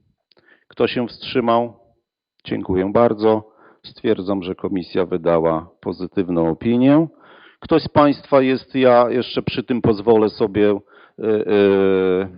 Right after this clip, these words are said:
mm, że tak powiem, przegłosować, e, propozycję moją dotyczącą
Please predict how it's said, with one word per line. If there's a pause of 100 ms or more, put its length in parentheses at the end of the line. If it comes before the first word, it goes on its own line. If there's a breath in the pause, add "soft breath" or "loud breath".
(140)
mm,
że
tak
powiem,
przegłosować,
e,
propozycję
moją
dotyczącą